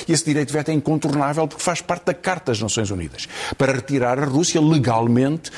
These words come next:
alguns truques possíveis, credencia-, de jogo de credenciais, mas do ponto de vista substancial,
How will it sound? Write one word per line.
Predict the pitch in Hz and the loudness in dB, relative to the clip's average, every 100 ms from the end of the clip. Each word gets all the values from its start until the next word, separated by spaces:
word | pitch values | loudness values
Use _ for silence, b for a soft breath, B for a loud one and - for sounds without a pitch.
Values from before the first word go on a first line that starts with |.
| B B | B B
alguns | 120 120 123 117 - | -2 0 0 0 0
truques | 147 - - | 0 0 -4
possíveis, | - - 156 170 117 104 | -6 0 2 4 2 0
credencia-, | 107 98 95 - - 101 | -4 -2 -2 -2 -2 -4
de | 101 | -4
jogo | 95 123 117 | 0 0 -2
de | - | -6
credenciais, | - 107 113 - 143 139 - B B | -4 0 0 0 0 0 -2 B B
mas | - - B B | -4 -4 B B
do | 143 | -2
ponto | 123 143 | 0 0
de | 117 | 2
vista | 123 | 0
substancial, | - - 117 - 120 - - 73 - | 0 0 -2 0 0 0 -2 -6 -8